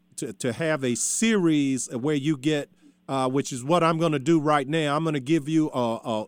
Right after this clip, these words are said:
a three-minute run to make your case. If, let's say you're talking to the, uh, middle of the road, uncommitted, undecided, you know, the conservatives are already gonna vote for whoever,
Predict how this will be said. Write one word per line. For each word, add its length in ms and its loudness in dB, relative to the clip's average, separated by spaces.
a 100 -2
three-minute 640 4
run 480 2
to 180 2
make 380 2
your 220 6
case. 480 0
If, 320 -4
let's 260 0
say 180 2
you're 260 2
talking 540 0
to 340 -2
the, 240 2
uh, 240 2
middle 580 2
of 100 6
the 80 2
road, 520 2
uncommitted, 760 0
undecided, 560 -2
you 80 4
know, 280 2
the 100 2
conservatives 680 4
are 140 6
already 400 6
gonna 240 2
vote 300 2
for 160 0
whoever, 640 4